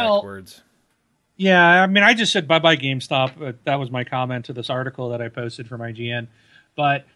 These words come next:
Speaker 1: you know, I've, I've known that. I, we've all known this for a long time, that, you know, GameStop is on borrowed time at this moment. And, you know, people will say, we had people in the, in the Facebook group saying,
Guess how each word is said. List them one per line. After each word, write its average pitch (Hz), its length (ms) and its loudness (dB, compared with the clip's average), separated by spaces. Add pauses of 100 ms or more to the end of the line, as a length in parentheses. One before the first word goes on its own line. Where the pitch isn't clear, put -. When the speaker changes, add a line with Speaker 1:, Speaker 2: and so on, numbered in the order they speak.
(400)
Speaker 1:
you 190 140 -2
know, 170 120 4
I've, 156 380 2
I've 156 240 0
known 143 240 0
that. 143 220 2
I, 156 100 0
we've 143 160 -2
all 151 160 4
known 147 240 0
this 139 140 -4
for - 100 -12
a 143 60 -4
long 139 260 -4
time, 139 320 0
that, 135 220 -6
you 151 60 -8
know, 131 80 -6
GameStop 165 640 0
is 143 120 -4
on 139 180 0
borrowed 127 380 -2
time 123 260 -4
at 113 80 -14
this 120 220 -14
moment. 120 340 -10 (460)
And, 131 580 -2 (260)
you 139 120 -12
know, 135 100 -4
people 147 380 -2
will 139 240 0
say, 135 240 -4
we 135 120 0
had 156 200 4
people 156 260 -2
in 151 180 -2
the, 160 180 -2
in 156 180 -4
the 165 60 0
Facebook 147 380 -6
group 131 280 -6
saying, 131 400 -2